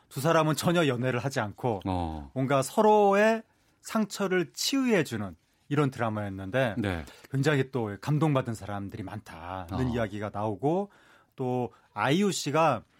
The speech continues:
Speaker 1: 그전에 우리나라에서 최고의 톱스타였지만 연기력에 대해서 사람들이 많이 조금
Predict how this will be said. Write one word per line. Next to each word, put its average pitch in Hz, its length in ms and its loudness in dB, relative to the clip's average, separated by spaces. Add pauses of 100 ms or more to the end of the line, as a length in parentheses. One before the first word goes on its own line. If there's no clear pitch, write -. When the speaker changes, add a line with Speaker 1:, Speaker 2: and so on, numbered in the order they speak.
(160)
Speaker 1:
그전에 165 300 2
우리나라에서 147 580 2
최고의 190 460 0
톱스타였지만 170 1040 -2 (560)
연기력에 208 1300 4
대해서 151 400 2
사람들이 185 420 -2
많이 214 340 0
조금 175 380 2